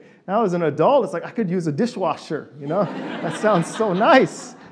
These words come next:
I could use one of those. I want a new fridge. I'll take that." Um, and then one of the iconic phrases at the end, what does the, what does the announcer say?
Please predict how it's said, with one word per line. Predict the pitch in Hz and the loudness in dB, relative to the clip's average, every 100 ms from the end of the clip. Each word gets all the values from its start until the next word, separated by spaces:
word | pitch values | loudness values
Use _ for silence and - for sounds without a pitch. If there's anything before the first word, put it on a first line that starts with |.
| - | -14
I | 151 | -8
could | 147 175 | -4 -2
use | 214 214 | 0 2
one | 185 | 2
of | 170 | 4
those. | 156 135 | 2 2
I | 170 | 2
want | 190 160 | 2 2
a | |
new | 175 | 2
fridge. | 196 - 233 320 160 170 | 0 4 6 8 6 2
I'll | 180 | -6
take | 202 147 | -6 -4
that." | 165 214 - - - - | -2 -2 -4 -14 -20 -4
Um, | 160 139 135 107 - - _ _ _ - - | 0 0 0 -8 -16 -20 _ _ _ -20 -8
and | 147 | -2
then | 202 214 | 0 4
one | 202 | 4
of | 233 | 6
the | |
iconic | 214 202 214 226 220 | 6 6 4 4 2
phrases | 220 233 202 202 | 4 6 4 2
at | 196 | 2
the | 214 208 | 2 4
end, | 208 147 | 4 4
what | 196 | 2
does | 220 | 0
the, | 196 214 | -2 -2
what | 190 | 0
does | 196 | 2
the | 196 | 0
announcer | 190 202 202 | 2 0 -2
say? | 180 180 147 | -4 -2 -2